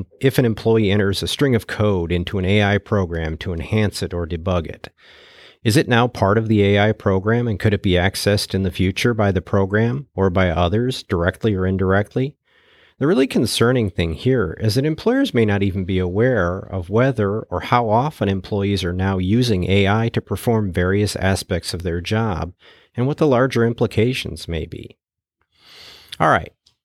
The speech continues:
we are to the final point of A I's comments on the use of A I in the workplace. Number seven, ethical considerations. Quote, "The use of A I raises broader ethical considerations, such as accountability for A I-driven decisions,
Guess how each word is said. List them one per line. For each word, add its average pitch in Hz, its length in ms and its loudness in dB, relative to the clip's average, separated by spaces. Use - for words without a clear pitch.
we 131 160 4
are 139 100 4
to 127 260 0
the 120 80 -6
final 123 380 0
point 160 560 -2
of 95 400 -2
A 110 180 4
I's 113 380 2
comments 139 640 -2
on 98 300 -2
the 92 80 0
use 104 280 2
of 98 120 -4
A 101 160 0
I 110 160 0
in 117 160 0
the 117 80 -4
workplace. 120 640 -6
Number 131 320 -2
seven, 73 500 -2
ethical 127 440 -2
considerations. - 1300 -4
Quote, - 380 -2
"The 139 100 0
use 247 240 2
of - 120 2
A 117 160 6
I 90 160 4
raises 101 420 2
broader 117 420 2
ethical 87 380 -2
considerations, 92 1000 -2
such - 320 -2
as 165 120 0
accountability 110 680 0
for 101 240 -2
A 110 220 4
I-driven 104 520 0
decisions, 95 720 -4